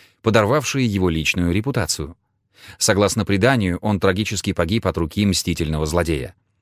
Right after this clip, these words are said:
История его гибели такова. Рассказывают, что сановником при его дворе был правитель удела Ду.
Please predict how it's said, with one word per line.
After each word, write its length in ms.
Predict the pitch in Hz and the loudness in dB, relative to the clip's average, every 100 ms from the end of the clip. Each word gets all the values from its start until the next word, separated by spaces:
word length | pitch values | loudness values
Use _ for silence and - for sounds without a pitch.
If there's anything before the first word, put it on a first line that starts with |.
| _ _ | _ _
История 540 | - 123 - 123 107 104 | 0 2 4 4 4 2
его 240 | 98 95 | 2 0
гибели 320 | 87 87 87 | 0 0 0
такова. 460 | 95 127 160 87 69 _ _ _ | 0 0 0 -2 -4 _ _ _
Рассказывают, 600 | 101 104 - 117 107 104 | 0 2 2 2 2 0
что 160 | - 104 | 0 -2
сановником 640 | 98 101 143 110 92 90 | 0 2 2 0 0 -2
при 120 | 80 | 0
его 220 | 92 85 82 | 0 2 2
дворе 360 | 87 135 160 - _ - | 2 2 0 -4 _ -6
был 300 | 92 170 190 | 2 4 4
правитель 460 | 123 113 151 135 | 2 2 2 2
удела 440 | 107 87 113 123 127 | 0 2 0 0 -2
Ду. 360 | 127 139 80 | 0 0 0